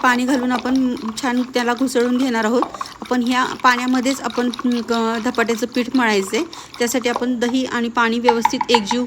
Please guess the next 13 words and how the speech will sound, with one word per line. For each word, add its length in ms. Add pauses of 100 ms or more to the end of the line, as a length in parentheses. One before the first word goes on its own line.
होईपर्यंत 420
आपण 360
रवीने 400
त्याला 240
व्यव-, 260
घुसळून 440
घेणार 260
आहोत. 180 (1400)
आता 100
आपलं, 200
अं, 260
क-, 460
अं, 360